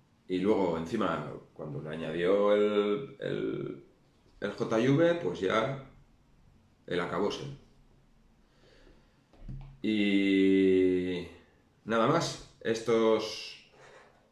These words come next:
son los regalines del trueque que me ha mandado Eddie. Espero que os gusten tanto como a mí, que os hayan resultado interesantes. Yo, eh, he aprendido un montón de cosas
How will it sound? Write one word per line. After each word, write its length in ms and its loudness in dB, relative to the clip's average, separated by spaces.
son 480 2
los 160 0
regalines 840 0
del 160 -2
trueque 680 0
que 80 -6
me 60 -2
ha 20 -2
mandado 520 0
Eddie. 460 -2
Espero 280 2
que 60 2
os 160 0
gusten 240 0
tanto 220 2
como 140 4
a 40 4
mí, 580 0
que 60 -14
os 140 -12
hayan 160 -2
resultado 320 -2
interesantes. 920 -4
Yo, 960 2
eh, 380 -18
he 160 -2
aprendido 380 0
un 80 0
montón 240 -2
de 100 0
cosas 640 -8